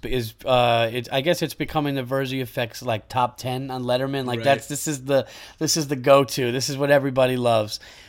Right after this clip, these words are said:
Speaker 1: So we're gonna, what we'll do is we're gonna do an unacceptable for the week. We were gonna do, like, two, but this is, like, a combination of the two. Like, this is, the, one is gonna lead into the other.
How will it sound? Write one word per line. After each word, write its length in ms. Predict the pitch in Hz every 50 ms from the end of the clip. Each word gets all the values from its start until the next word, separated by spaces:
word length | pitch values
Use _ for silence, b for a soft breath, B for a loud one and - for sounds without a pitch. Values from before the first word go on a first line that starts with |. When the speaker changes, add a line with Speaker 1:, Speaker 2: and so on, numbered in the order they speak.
| B B
Speaker 1:
So 420 | - - - 143 127 123 120 113 - -
we're 160 | - 139 139
gonna, 320 | 135 139 147 139 139 139 127 -
what 180 | 143 143 - 135
we'll 120 | 147 147
do 200 | 139 139 151 147
is 80 | 147 135
we're 160 | 139 147 143
gonna 160 | 139 143 143
do 140 | 143 143 139
an 80 | 143 135
unacceptable 720 | 139 160 170 180 - - - 160 151 - 151 143 143 147
for 180 | 135 - - 139
the 120 | 127 123
week. 260 | 120 117 120 120 117 113 -
We 100 | 143 151
were 140 | 160 170
gonna 180 | 175 190 190 185
do, 180 | 165 160 170 170
like, 320 | 160 151 135 127 120 - -
two, 420 | - - 160 143 131 120 117 113 113 b b b b b b b
but 140 | - 139 123
this 180 | 160 151 - -
is, 80 | 160
like, 160 | 160 165 139
a 60 | 143 127
combination 880 | - - 156 143 139 131 135 123 120 127 127 127 117 - - 151 143
of 180 | 147 143 139 139
the 80 | 147
two. 200 | 143 - - -
Like, 180 | - 143 131 123
this 180 | 139 143 - -
is, 100 | 147 127
the, 200 | 135 151 147 139
one 280 | 139 131 139 151 160 160
is 120 | 151 135
gonna 220 | 131 151 143 139
lead 240 | 135 135 139 135 123
into 200 | 127 123 113 - 131
the 200 | 123 120 120 117
other. 300 | 113 110 110 104 107